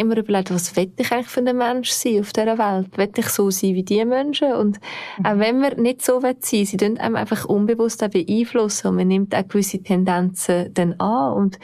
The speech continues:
Speaker 1: vielleicht weisst du das selber noch von dir, äh, gewisse
Speaker 2: Mhm.
Speaker 1: Sachen, die man von den Eltern übernommen hat.
Speaker 2: Klar.
Speaker 1: Manchmal, wie man läuft, wie man, weisst, wie man sich
Speaker 2: Mhm.
Speaker 1: verhält, was man sagt. Auch wenn man es nicht merkt, es ist halt wie ein Teil auch dann. Und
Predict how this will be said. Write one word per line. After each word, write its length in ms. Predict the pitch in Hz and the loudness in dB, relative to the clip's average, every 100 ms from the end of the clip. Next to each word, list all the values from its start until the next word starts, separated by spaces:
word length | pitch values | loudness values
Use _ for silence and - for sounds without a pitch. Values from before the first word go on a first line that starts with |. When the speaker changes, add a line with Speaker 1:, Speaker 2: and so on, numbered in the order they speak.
| - - - - | -12 -10 -12 -16
Speaker 1:
vielleicht 260 | - 202 202 | -2 0 2
weisst 240 | 190 190 | 0 0
du 40 | 190 | -2
das 80 | - | 0
selber 260 | 190 226 | 0 2
noch 140 | 247 233 | 0 0
von 160 | 214 | -4
dir, 340 | 220 262 294 - | 0 0 0 -2
äh, 200 | 202 196 | 0 0
gewisse 340 | 202 226 202 214 | 0 -2 0 -2
Speaker 2:
Mhm. 40 | |
Speaker 1:
Sachen, 300 | 202 208 208 196 | 0 -2 2 0
die 20 | |
man 80 | 185 | 2
von 100 | 170 | 0
den 100 | - | 0
Eltern 340 | 185 233 269 269 | 0 0 0 0
übernommen 420 | 285 277 269 294 | 0 0 0 2
hat. 260 | 320 233 - - - - | 0 -2 -10 -18 -18 -6
Speaker 2:
Klar. 120 | 233 | 0
Speaker 1:
Manchmal, 280 | 190 196 185 | 2 2 2
wie 200 | 180 175 | 2 2
man 20 | |
läuft, 640 | 196 226 233 226 233 - - | 2 2 2 2 0 -2 -2
wie 80 | |
man, 260 | 185 185 175 - | 0 2 0 0
weisst, 220 | 208 247 233 | -2 0 0
wie 40 | |
man 100 | 196 | 0
sich 160 | 190 - | -2 -6
Speaker 2:
Mhm. 200 | - 220 | -2 2
Speaker 1:
verhält, 340 | 220 214 208 | 2 0 -2
was 140 | 190 | -2
man 100 | 185 | 0
sagt. 560 | 180 - 208 214 220 - - - - - | 0 0 0 0 -2 -6 -18 -16 -6 -2
Auch 100 | 208 | 2
wenn 140 | 233 | 2
man 80 | 302 | 0
es 80 | 285 | 0
nicht 120 | 196 | 0
merkt, 440 | 202 233 302 - | 0 0 -4 -6
es 140 | - 202 | -4 -2
ist 100 | 190 | -2
halt 180 | 202 247 | -2 0
wie 60 | |
ein 180 | 254 240 | -2 0
Teil 340 | 196 196 240 254 | -2 0 0 2
auch 260 | 214 190 | 2 0
dann. 460 | 190 202 190 185 185 _ - | 0 0 2 0 -6 _ -2
Und 300 | 185 185 | 0 0